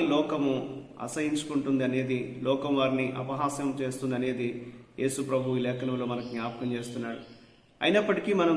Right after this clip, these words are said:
దేవుని చిత్తాన్ని ఎరిగి దేవుని యొక్క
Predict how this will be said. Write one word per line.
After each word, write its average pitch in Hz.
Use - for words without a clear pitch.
దేవుని 160
చిత్తాన్ని 143
ఎరిగి 175
దేవుని 156
యొక్క 156